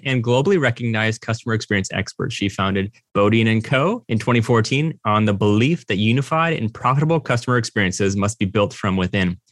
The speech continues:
and that requires a new way of working and thinking.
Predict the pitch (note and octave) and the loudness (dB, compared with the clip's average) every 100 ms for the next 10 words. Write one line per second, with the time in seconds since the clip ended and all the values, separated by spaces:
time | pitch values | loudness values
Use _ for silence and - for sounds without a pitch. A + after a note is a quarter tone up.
0 | - A2 A2+ B2 A#2+ A#2+ A2+ A2+ G#2+ G#2+ | -6 -2 0 0 0 0 2 2 2 2
1 | A2+ D3+ D#3 G#2+ F#2+ G#2+ _ _ G#2+ A2 | 0 0 0 0 0 -4 _ _ 0 2
2 | G#2 F2+ F#2 A2 _ B2 C3 E3 D3 - | 2 0 -4 -6 _ -4 -2 -2 -2 -6